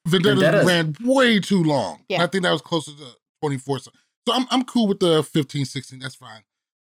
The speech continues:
Speaker 2: Well,
Speaker 3: I mean, even Feel
Speaker 2: that's
Speaker 3: Bad
Speaker 2: gonna do
Speaker 3: Reckoning went too long.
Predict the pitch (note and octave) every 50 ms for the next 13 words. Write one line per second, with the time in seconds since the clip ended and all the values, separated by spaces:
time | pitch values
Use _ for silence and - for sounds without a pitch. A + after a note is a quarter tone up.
0 | _ _ _ _ - B3 C4 B3+ B3 - _ _ _ _ - A#3 C4 D#4+ G#4+ A4+
1 | C4 G#3+ - A#3+ G#3+ F3+ - B3 - - - A#3+ B3 G#3+ F#3+ A#3+ E3 D#3 D#3 D#3
2 | D3+ D3+ - - D#3+ D3+ D3 D3 D3 D3 D3 D3